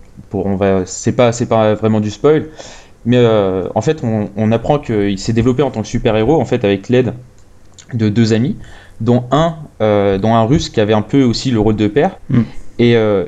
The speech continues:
Speaker 1: et en fait, ce que j'ai bien aimé, c'est qu'à partir du troisième tome, euh, on va retrouver ce Russe-là qui, lui, aura un discours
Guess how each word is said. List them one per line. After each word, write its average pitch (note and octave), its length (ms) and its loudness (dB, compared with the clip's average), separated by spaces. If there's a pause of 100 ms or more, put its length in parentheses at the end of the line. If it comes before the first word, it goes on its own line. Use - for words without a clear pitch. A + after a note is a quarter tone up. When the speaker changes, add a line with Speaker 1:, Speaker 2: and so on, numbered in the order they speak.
Speaker 1:
et A#2 40 0
en A#2+ 80 2
fait, F3 360 -4 (460)
ce - 100 -10
que C#3 100 -2
j'ai B2+ 120 2
bien C#3 100 0
aimé, D#3 160 -2
c'est C3+ 160 -4
qu'à A#2+ 80 -2
partir A#2+ 260 0
du C#3 80 2
troisième B2 360 0
tome, D#3 300 0 (680)
euh, A2+ 300 4
on A2+ 60 2
va A#2+ 100 2
retrouver D3 400 -2
ce E3 160 -8
Russe-là C#3 580 0
qui, - 220 -6
lui, C#3 200 0
aura A#2+ 200 2
un A#2 80 2
discours B2+ 560 -2